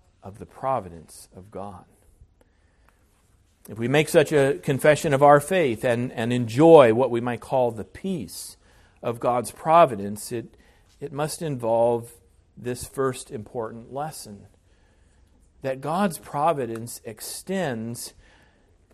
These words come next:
over the earthly rulers of the world.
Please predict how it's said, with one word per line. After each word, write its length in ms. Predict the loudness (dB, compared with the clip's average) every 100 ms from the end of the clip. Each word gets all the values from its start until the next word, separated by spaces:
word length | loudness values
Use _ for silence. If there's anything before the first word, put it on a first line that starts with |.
| _ _ 0
over 680 | 2 2 2 0 0 -2 -8 _ _ _ -10
the 200 | -8 -4 8
earthly 540 | 8 8 2 -6 -6
rulers 640 | -2 0 0 -2 -4 -8
of 140 | -10 -8
the 80 | -6
world. 580 | -4 -6 -10 -16 -20